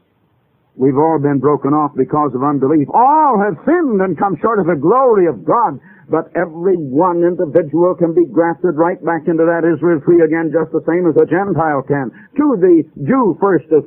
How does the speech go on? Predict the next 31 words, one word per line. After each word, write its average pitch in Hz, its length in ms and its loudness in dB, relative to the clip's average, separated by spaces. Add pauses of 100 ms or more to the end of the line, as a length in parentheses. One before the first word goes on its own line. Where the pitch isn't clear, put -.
Paul 170 340 0
said, 170 160 2
but 170 160 2
also 165 480 0
to 139 140 2
the 131 100 2
Gentile. 151 720 -2 (260)
To 208 80 6 (220)
Israel 196 400 2
first 180 260 0
and 156 140 0
also 151 400 0
to 127 80 -2
the 135 100 -2
Gentile. 175 640 -2 (220)
Jesus 175 420 0
said, 175 180 2
"I 170 200 2
am 160 100 2
not 180 300 -2
sent 175 260 -4
but 165 160 -2
to 180 100 -2
the 170 120 2
lost 175 320 -2
sheep 190 180 0
of 180 80 -4
the 180 140 -2
house 202 280 0
of 220 140 0
Israel." 196 560 0